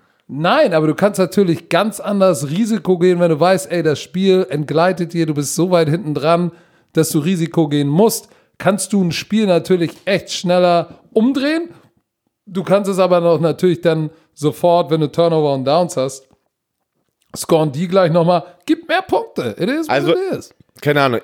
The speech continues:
Speaker 2: Ich find ja die, die erste Option, ne, du, also, dass du eine Option hast, das, zu sagen, das Team kriegt direkt an deren eigene fünfundzwanzig-Yard-Linie, also das gegnerische Team, den Ball, das find ich vollkommen okay. Aber die zweite Option zu sagen, anstatt den Onside-Kick zu machen,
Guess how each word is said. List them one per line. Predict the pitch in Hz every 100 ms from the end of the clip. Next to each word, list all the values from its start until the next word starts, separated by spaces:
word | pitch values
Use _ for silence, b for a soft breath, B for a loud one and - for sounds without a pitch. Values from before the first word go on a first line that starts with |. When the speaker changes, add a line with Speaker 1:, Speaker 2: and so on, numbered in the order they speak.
| -
Speaker 2:
Ich | 165
find | - 196
ja | 196
die, | 175 156 151
die | 139
erste | 131 185 - 208
Option, | 190 - 175 190
ne, | 170
du, | 180 151 95
also, | 113 123
dass | 120 127
du | 147
eine |
Option | 131 - - 165
hast, | 170 170 -
das, | 127 - _
zu | -
sagen, | 123 127 139 151 -
das | 120
Team | - 175 165
kriegt | - 156 -
direkt | 127 151 - - -
an | 123 120 107
deren | 127 120 -
eigene | 127 160
fünfundzwanzig-Yard-Linie, | 156 - 151 143 - 143 113 123 - 151 151 165
also | 127 107
das | 107 -
gegnerische | 127 147 151 151
Team, | - 151
den | 135 113
Ball, | 120 143
das | 143
find | - 156
ich | 151
vollkommen | - 143 127 - _ - 135 127
okay. | 110 110 85 b b b b b
Aber | - 123 135
die | 131
zweite | - 147 165 165
Option | 147 - 165
zu | 156
sagen, | 131 139 151
anstatt | 120 120 151 131
den | 139
Onside-Kick | 156 185 185 - 143
zu | - 135
machen, | 131 131 143